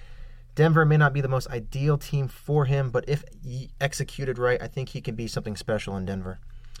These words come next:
Coming in at number sixteen, the Atlanta Falcons, seven and nine.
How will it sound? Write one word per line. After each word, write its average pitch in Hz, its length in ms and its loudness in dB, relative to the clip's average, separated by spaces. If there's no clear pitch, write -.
Coming 165 220 8
in 165 60 8
at 156 80 6
number 147 180 6
sixteen, 156 640 4
the 131 120 4
Atlanta 131 380 4
Falcons, 135 500 4
seven 131 320 2
and 113 160 0
nine. 127 440 2